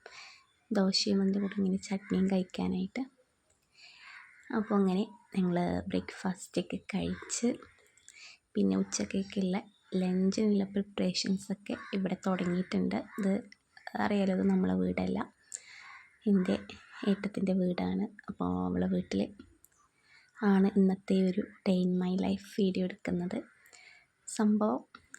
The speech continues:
അവൾ ബിരിയാണിക്കുള്ളത് ഏകദേശമൊക്കെ എല്ലാം സെറ്റാക്കി വെച്ചിട്ട് ഉണ്ടാക്കിയൊക്കെ തുടങ്ങിയിട്ടുണ്ട്. ചിക്കനൊക്കെ, ആ,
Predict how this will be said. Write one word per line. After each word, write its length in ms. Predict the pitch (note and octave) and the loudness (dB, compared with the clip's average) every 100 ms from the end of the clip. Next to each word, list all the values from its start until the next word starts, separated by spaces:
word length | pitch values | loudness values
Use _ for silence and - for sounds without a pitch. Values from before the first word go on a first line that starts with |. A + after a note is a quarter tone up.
| - B3+ | -4 0
അവൾ 140 | B3 B3 A#3+ A3+ | 2 4 2 2
ബിരിയാണിക്കുള്ളത് 880 | A3 G#3 G3 G3+ G3+ G#3 G3 G3 G#3 - - | 2 4 4 2 0 2 4 2 -2 -2 -2
ഏകദേശമൊക്കെ 720 | F3+ F3+ F#3 F#3+ - - G#3 G3+ - F#3+ | -2 -2 -2 -2 -4 -6 -4 -4 -2 0
എല്ലാം 340 | F#3+ F#3+ G3 G3+ - | 2 2 2 0 -2
സെറ്റാക്കി 520 | G3+ - G#3+ G3+ G3+ | -6 -2 2 2 2
വെച്ചിട്ട് 380 | F#3+ - G3+ B3 - - - - - - _ - - - A3 | 0 -2 -6 -6 -8 -14 -16 -16 -18 -20 _ -20 -20 -2 4
ഉണ്ടാക്കിയൊക്കെ 540 | F#3+ G3 G3 G#3 G#3+ G#3 | 4 4 0 -2 0 4
തുടങ്ങിയിട്ടുണ്ട്. 640 | G3 F#3+ F#3 F#3 G3 F3+ G3+ - _ _ _ _ _ _ - - - | 4 4 2 2 2 2 0 -4 _ _ _ _ _ _ -20 -20 -4
ചിക്കനൊക്കെ, 600 | - - - F3+ F#3 - - - - _ _ - _ - - - - _ | -4 0 2 2 0 -6 -8 -12 -20 _ _ -20 _ -20 -20 -20 -20 _
ആ, 20 | _ | _